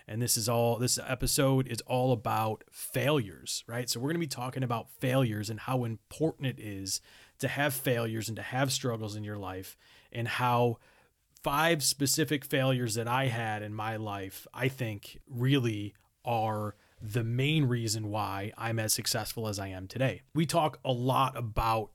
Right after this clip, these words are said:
success on this podcast. And again, I wanna remind everybody two things.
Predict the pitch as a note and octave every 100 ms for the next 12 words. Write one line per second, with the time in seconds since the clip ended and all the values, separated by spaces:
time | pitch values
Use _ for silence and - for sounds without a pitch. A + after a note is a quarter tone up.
0 | _ - B2 - - A#2 A2 - G2 G2+
1 | F#2+ - F#2+ G2+ - E2+ - - _ -
2 | - - B2+ B2+ A#2 C3 A2 - B2+ C#3
3 | C#3+ C3+ B2 A#2+ B2 A#2+ B2 A2+ G#2 G#2+
4 | F#2 F#2 F#2 G#2 _ - F3 C#3 C3 G#2
5 | - -